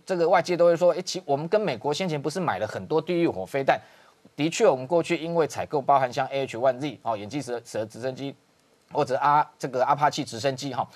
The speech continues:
那时候大概先先后后前后买了大概超过一千枚的地狱火飞弹，那中间有包含A G M一一四这个 K 型，或者是这个更好的这个一一四L型，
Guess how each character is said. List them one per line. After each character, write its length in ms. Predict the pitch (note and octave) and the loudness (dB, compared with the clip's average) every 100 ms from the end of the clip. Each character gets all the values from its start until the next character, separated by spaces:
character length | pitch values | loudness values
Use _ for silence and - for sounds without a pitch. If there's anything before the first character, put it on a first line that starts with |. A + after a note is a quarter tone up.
| - - | -20 0
那 120 | G#3+ | 0
时 100 | G#3 | 2
候 80 | G3+ | 4
大 80 | G#3 | 6
概 100 | G3 | 4
先 280 | - A3 | 4 2
先 180 | G3+ G#3 | 2 0
后 120 | G3+ | 2
后 180 | F#3+ F#3 | 4 4
前 260 | - - E3+ | 2 -4 4
后 140 | A3 | 4
买 220 | D#3+ G2 | 4 0
了 60 | G2+ | 0
大 120 | C#3 | 2
概 60 | E3+ | 2
超 160 | - F3 | 4 2
过 100 | F3 | 2
一 60 | |
千 240 | G3+ - G3+ | 0 0 2
枚 140 | C3+ | 0
的 100 | A2+ | -4
地 140 | A#2 D#3 | -2 -2
狱 60 | |
火 180 | A#2+ F#2+ | -2 -2
飞 160 | B2+ B2+ | -2 2
弹， 180 | C#3+ - - - | 2 0 -20 -2
那 140 | F#3 | -2
中 220 | F#3 F#3+ | 2 0
间 180 | F#3+ F#3+ | 0 0
有 100 | D#3 | 0
包 200 | A2 D3+ | 2 4
含 140 | C#3 C3 | 4 0
A 100 | D3 | -2
G 200 | C#3+ D3+ | 0 0
M 120 | C#3+ | 0
一 200 | C#3 C#3 | -2 -6
一 40 | C#3 | -6
四 240 | - B2 - _ | -6 -8 -10 _
这 100 | - | -6
个 120 | C3 | -4
K 260 | A#2 E3 D#3+ | 0 0 0
型， 240 | - F#2+ | -2 -4
或 160 | F#2+ C#3+ | -2 -2
者 100 | A#2 | -2
是 240 | A2+ C#3+ B2+ _ | -8 -10 -12 _
这 100 | D3+ | -10
个 200 | - C3 A#2 | -4 -4 -2
更 180 | F3+ | -6
好 160 | A2+ F2+ | -4 -6
的 180 | G2 F#2+ _ _ - | -8 -12 _ _ -8
这 100 | C#3+ | -6
个 60 | |
一 160 | C3 C#3 | -4 -4
一 40 | |
四 140 | C#3+ D3+ | -4 -4
L 220 | A#2 G#2+ | 0 0
型， 220 | A#2 G2 | 0 -6